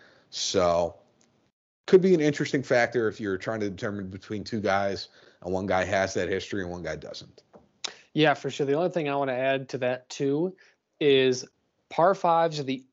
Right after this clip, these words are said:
Speaker 2: only holes on the South course that feature under par averages. Every single par three and par four averaged at best even par. So you're gonna see a lot of bogeys. Bogey avoidance is gonna be a huge factor this week.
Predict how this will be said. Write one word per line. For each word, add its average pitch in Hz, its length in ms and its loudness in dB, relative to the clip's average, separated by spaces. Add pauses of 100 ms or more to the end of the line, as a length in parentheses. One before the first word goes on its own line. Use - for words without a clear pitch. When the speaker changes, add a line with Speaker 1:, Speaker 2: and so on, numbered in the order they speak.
(120)
Speaker 2:
only 175 460 2
holes 127 560 4
on 131 240 -4
the 127 80 -2
South 123 500 -2
course 143 300 0
that 120 120 -6
feature 135 440 -2
under 127 260 0
par 123 320 4
averages. 143 640 2 (420)
Every 151 260 2
single 160 300 0
par 143 260 0
three 139 240 -4
and 127 120 -8
par 131 220 2
four 120 560 -2 (120)
averaged 127 560 -2
at 127 360 -10
best 156 420 2 (100)
even 127 280 -6
par. - 340 -14 (400)
So 120 400 0
you're 151 220 -4
gonna 165 260 2
see 160 160 -2
a 139 80 2
lot 127 180 0
of 131 120 -4
bogeys. 131 460 -4
Bogey 143 400 0
avoidance 131 400 -2
is 127 80 -8
gonna 127 160 -2
be 113 100 -4
a 113 40 -6
huge 202 1400 4
factor 117 420 -2
this 113 220 -8
week. - 280 -14